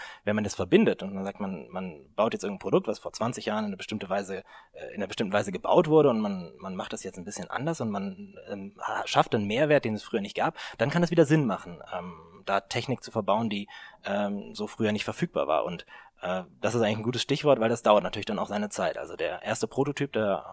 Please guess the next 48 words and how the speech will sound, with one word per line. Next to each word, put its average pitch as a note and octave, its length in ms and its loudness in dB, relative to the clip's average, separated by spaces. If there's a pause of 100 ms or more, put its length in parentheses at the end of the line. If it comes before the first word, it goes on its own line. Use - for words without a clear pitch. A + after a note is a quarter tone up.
hat - 120 -12
so G#2+ 80 -2
ein F#2 80 -4
halbes A2+ 240 -4
Jahr B2+ 180 -4
gedauert, D3 480 -4
ne? - 200 -10 (240)
Wobei G2+ 180 2
man A#2+ 120 4
natürlich A2 340 -2
auch A#2 180 2
nicht A#2 320 -4 (160)
von A2 300 0
null A#2+ 180 4
auf - 180 0
hundert B2+ 220 0
gleich G#2 220 -2
startet. A#2 360 -4
Man A2+ 160 -6
hat A2+ 120 -6
diese G#2+ 120 -8
Idee, A2+ 420 -2 (280)
trägt - 300 2
die B2 40 -2
mit A#2+ 120 -2
sich - 180 -6
rum, D3 320 4
dann A2 160 -2
fragt A#2 300 -2
man G#2 100 -2
mal G#2 100 -2
jemanden, A2+ 240 -2
den G#2+ 80 -2
man G#2 140 -4
kennt, C#3 280 0
der A2 80 0
ein G2+ 100 -4
bisschen A2+ 260 -4
was G2+ 140 -6
kann C#3+ 220 2
und A2 80 0
der G2 80 -8
vielleicht G#2 220 -6
einem G2+ 200 -4
ein F#2+ 40 -6
bisschen G#2 220 -6
helfen A#2+ 280 -4
kann. A#2+ 240 -2